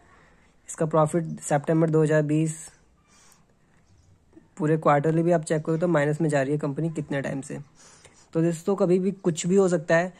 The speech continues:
क्योंकि एयरटेल का फ़ाइव जी जल्द से जल्द लॉन्च होने वाला है। तो आप अगर इस स्टॉक में निवेश करना चाहते हैं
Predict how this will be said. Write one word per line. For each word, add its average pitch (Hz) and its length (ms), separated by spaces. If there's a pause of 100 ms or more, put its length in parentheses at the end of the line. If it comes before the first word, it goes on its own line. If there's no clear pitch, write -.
(220)
क्योंकि 160 180
एयरटेल 170 360
का 185 80
फ़ाइव 165 240
जी 165 80
जल्द 165 280
से 185 160
जल्द 175 260
लॉन्च 151 400
होने 160 160
वाला 151 220
है। 160 160 (720)
तो 202 400 (160)
आप 170 220
अगर 190 100
इस 208 160 (200)
स्टॉक 175 360
में 202 120
निवेश 175 340
करना 175 280
चाहते 160 340
हैं 180 220